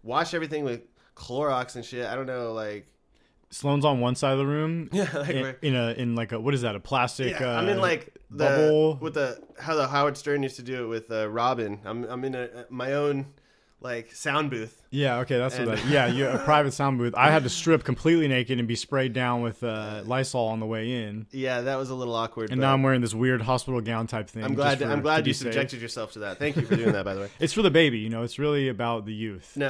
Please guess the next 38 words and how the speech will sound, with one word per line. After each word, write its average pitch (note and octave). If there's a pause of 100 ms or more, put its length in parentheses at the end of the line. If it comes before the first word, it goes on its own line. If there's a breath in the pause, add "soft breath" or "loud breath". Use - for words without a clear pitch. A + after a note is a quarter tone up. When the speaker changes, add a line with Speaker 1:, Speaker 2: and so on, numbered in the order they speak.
Speaker 1:
okay, E3
but F3
actually, G3+ (120)
I D#3
was, E3 (200)
th-, C#3
before C#3+
you B3
came D#3+
over, D3+
I C3
was A#2+
thinking, C#3
I'm B2
like, A#2
"Oh, A3+
yeah, F#3+
whatever." D#3+ (280)
Just -
going F3+
through D#3+
things, D3 (180)
uh, A#2+
that A#2+
I A#2
would A2+
wanna A#2
bring A#2
up A#2
and G#2
talk B2
about. A2+ (360 loud breath)
And D3
I F#3+
remember, E3
okay, D3+
so C#3 (480)
you D3+